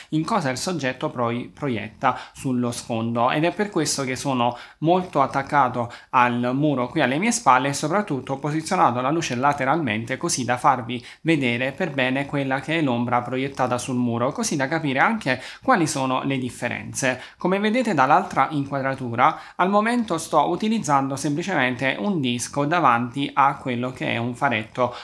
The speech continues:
fotografico. Ovviamente è inutile in questo caso stare lì a scattare fotografie perché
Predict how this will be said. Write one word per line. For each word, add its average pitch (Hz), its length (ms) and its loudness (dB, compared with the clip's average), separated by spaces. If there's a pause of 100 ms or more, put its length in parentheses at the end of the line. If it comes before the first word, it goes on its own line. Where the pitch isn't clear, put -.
fotografico. 120 880 -2
Ovviamente 165 760 0
è - 80 -6
inutile 160 400 0
in 123 80 -2
questo 131 300 -4
caso 135 260 0
stare 123 300 -2
lì 135 100 0
a 143 60 0
scattare 127 440 0
fotografie 127 540 -4
perché 120 420 -4